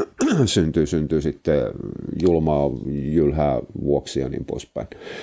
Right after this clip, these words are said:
Elikkä otetaan pieniä puroisia, että sun täytyy, otetaan sillä, <clears throat> sitä kautta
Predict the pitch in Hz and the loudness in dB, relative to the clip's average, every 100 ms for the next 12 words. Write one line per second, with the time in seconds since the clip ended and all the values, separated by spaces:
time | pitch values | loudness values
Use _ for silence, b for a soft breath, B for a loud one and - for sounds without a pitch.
0 | B B B - 101 95 92 104 113 107 | B B B -4 0 0 2 2 2 0
1 | 104 90 123 113 92 - 95 90 90 85 | 2 2 2 4 4 4 2 2 2 2
2 | - 85 90 92 85 87 101 98 123 113 | 0 2 2 2 2 0 0 0 4 4
3 | 101 82 - - - 277 139 117 117 90 | 4 2 0 0 0 2 2 2 0 0
4 | 80 - 95 76 | -2 0 0 0